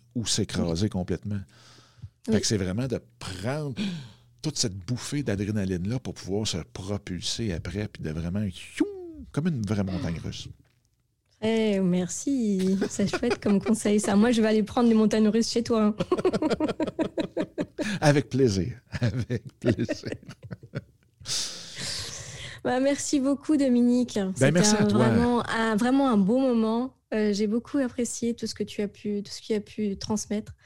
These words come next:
Speaker 2: Et, euh,
Speaker 1: Merci.
Speaker 2: je suis sûre que les auditeurs sauront apprécier. Je les invite à nouveau à aller écouter Leader d'exception et je les invite à nouveau à aller écouter, euh, À fond de train, euh,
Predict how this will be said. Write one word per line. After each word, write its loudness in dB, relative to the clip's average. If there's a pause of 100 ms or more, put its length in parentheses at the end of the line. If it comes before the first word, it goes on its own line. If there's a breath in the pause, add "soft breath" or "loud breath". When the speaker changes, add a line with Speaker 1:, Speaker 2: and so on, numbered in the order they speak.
(440 loud breath)
Speaker 2:
Et, 0
euh, -2 (680)
Speaker 1:
Merci. 2
Speaker 2:
je 2
suis 0
sûre -4
que -2
les 2
auditeurs 0
sauront 0
apprécier. -2 (420 loud breath)
Je 2
les 2
invite 2
à 2
nouveau 4 (120)
à -2
aller 2
écouter 0
Leader 0
d'exception -2
et 2
je -2
les 2
invite 0
à 0
nouveau 2
à 2
aller 0
écouter, 0
euh, -2
À -2
fond 0
de 6
train, -2 (500 loud breath)
euh, -2